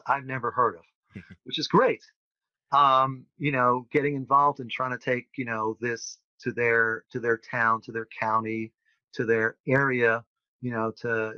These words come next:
Speaker 1: slowly but surely, I think it's gonna be a grassroots effort of, of, a, of where everybody's helping each other. And again, different towns are gonna do different things, but if we're all in this together, we can go a long way to preventing,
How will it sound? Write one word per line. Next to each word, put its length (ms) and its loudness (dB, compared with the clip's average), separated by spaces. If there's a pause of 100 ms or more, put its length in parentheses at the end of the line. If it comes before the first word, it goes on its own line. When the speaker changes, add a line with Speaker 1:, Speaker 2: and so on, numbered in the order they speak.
Speaker 1:
slowly 320 2
but 120 -2
surely, 280 0
I 40 -2
think 140 -10
it's 100 -12
gonna 120 -8
be 100 -2
a 60 -6
grassroots 500 -2
effort 400 -4
of, 240 -4 (100)
of, 120 -4
a, 100 -6 (100)
of 140 -14
where 160 0
everybody's 400 -4
helping 260 0
each 200 -6
other. 320 -2 (360)
And 60 -10
again, 320 -2
different 300 -4
towns 200 -2
are 40 -12
gonna 100 -8
do 140 -6
different 360 -6
things, 380 -8
but 140 -2
if 80 -12
we're 100 2
all 100 -2
in 60 -8
this 160 -12
together, 500 -4
we 80 -18
can 100 -14
go 120 -4
a 0 -
long 280 0
way 160 -8
to 100 -20
preventing, 520 -8